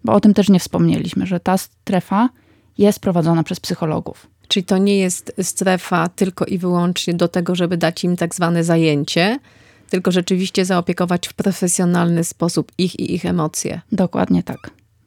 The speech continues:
Speaker 1: Oni potrzebują na to czasu. Potrzebują zbudować zaufanie z osobami, które prowadzą ten klub. Ale po czasie widzimy ich gotowość do rozmowy.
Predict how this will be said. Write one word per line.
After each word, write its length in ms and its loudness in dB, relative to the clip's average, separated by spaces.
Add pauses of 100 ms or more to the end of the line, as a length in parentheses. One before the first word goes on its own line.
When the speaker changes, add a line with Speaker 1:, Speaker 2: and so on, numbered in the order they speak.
(120)
Speaker 1:
Oni 260 8
potrzebują 480 0
na 140 2
to 120 -4
czasu. 360 -8 (360)
Potrzebują 960 0
zbudować 540 -2
zaufanie 580 0 (760)
z 240 -12 (280)
osobami, 500 0
które 260 -4
prowadzą 520 -2
ten 180 -6
klub. 340 -14 (720)
Ale 320 -2
po 240 -8
czasie 540 -2 (720)
widzimy 540 4
ich 200 2
gotowość 640 -4
do 120 -4
rozmowy. 460 -6